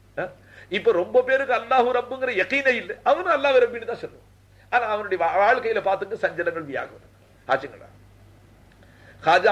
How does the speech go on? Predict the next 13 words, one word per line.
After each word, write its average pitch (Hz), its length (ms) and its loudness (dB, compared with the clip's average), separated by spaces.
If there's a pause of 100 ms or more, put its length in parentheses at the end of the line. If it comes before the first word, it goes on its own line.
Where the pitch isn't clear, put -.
Abul - 240 -2
Hasan 196 320 -6
ஹிர்கானி 175 480 0
Rahmatullah 165 560 0
Alayhi 156 280 -4
அவர்கள் 160 280 0
வஃபாத்தா 143 340 0
போனாங்க. - 240 -20 (460)
அஹ்? 160 160 -4 (720)
அவர்களை 202 440 4
மண்ணறையில 190 460 -2
கொண்டு 170 220 -4
வச்சா 143 200 -4